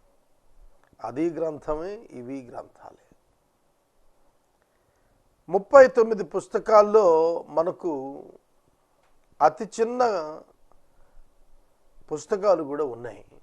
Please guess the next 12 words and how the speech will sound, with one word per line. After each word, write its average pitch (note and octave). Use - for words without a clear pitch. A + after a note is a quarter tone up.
అతి B2
పెద్ద C3+
పుస్తకాలు A#2
కూడా G#2+
ఉన్నాయి, G2+
కానీ C3
వాటిని A#2
కూర్చి E3
పాత B2+
నిబంధనగా A2+
చేశారు G#2
భక్తులు. C3